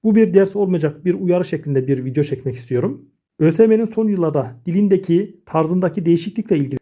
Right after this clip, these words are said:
Ö S M gerek ezberleri yıkmak adına, gerek yeni nesil olması açısından soru tarzlarında, soru dillerinde bazı değişiklikler var. Buralardan soru kaçabilmekte. Buraya dikkat çekmek için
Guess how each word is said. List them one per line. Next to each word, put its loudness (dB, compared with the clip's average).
Ö 2
S 4
M 0
gerek 0
ezberleri 0
yıkmak -6
adına, -4
gerek 2
yeni 2
nesil 0
olması -2
açısından -4
soru 2
tarzlarında, 0
soru -2
dillerinde 2
bazı 0
değişiklikler 0
var. 0
Buralardan 4
soru -2
kaçabilmekte. -2
Buraya 2
dikkat -2
çekmek -4
için -4